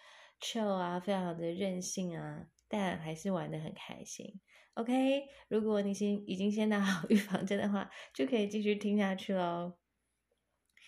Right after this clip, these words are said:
首先呢，要先跟大家，呃，分享的是这一次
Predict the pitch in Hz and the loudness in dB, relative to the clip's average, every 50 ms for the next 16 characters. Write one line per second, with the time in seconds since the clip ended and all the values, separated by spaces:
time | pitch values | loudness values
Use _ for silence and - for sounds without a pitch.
0 | - - - - - - - 202 202 202 - 269 302 311 311 302 294 285 277 277 | -20 -20 -20 -20 -14 -4 0 0 0 2 2 2 2 2 0 0 0 0 0 0
1 | 269 262 262 262 254 254 247 233 233 226 226 220 226 226 226 - - - - _ | -2 0 0 0 0 0 0 2 2 2 2 2 0 -2 -4 -6 -14 -20 -20 _
2 | - - 185 175 62 - - - - - 247 240 254 254 254 226 202 196 - 185 | -8 -6 -6 -6 -6 -6 -8 -10 -4 0 0 2 2 0 0 -2 -4 -2 -4 -6
3 | 180 - 208 202 202 196 185 190 202 - - - _ _ _ _ _ _ _ _ | -6 -4 -2 0 0 0 -2 -2 -6 -8 -14 -20 _ _ _ _ _ _ _ _
4 | _ _ _ _ _ _ - - 262 247 233 233 220 208 - - - 226 226 220 | _ _ _ _ _ _ -6 -2 -2 0 0 -2 -4 -6 -8 -8 -6 -2 0 0
5 | 214 208 202 202 - - - - - - - | 0 0 0 -2 -4 -6 -8 -10 -12 -16 -18